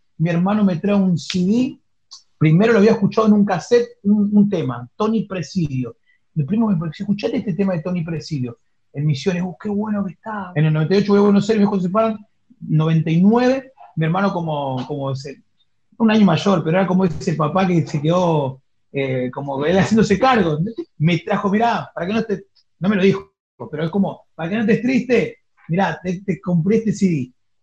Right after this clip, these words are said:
Aquel que había muerto de Vico Sí. Cuando escucho ese disco, boom, me explotó la cabeza. Y dije,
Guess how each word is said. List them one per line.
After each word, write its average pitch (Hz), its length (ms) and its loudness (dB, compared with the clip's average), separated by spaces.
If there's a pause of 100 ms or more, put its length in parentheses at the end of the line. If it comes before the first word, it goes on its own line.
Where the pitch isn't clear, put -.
(1600)
Aquel 214 440 2
que 196 80 4
había 190 240 4
muerto 180 320 2
de 165 80 0
Vico 156 240 0
Sí. 120 280 -12 (1000)
Cuando 156 300 0
escucho 208 320 2
ese 170 180 -2
disco, 185 640 0 (1000)
boom, 120 760 2
me 123 160 -4
explotó 156 1120 0 (520)
la 127 340 0
cabeza. 143 760 -2
Y 147 120 -2
dije, 160 320 -4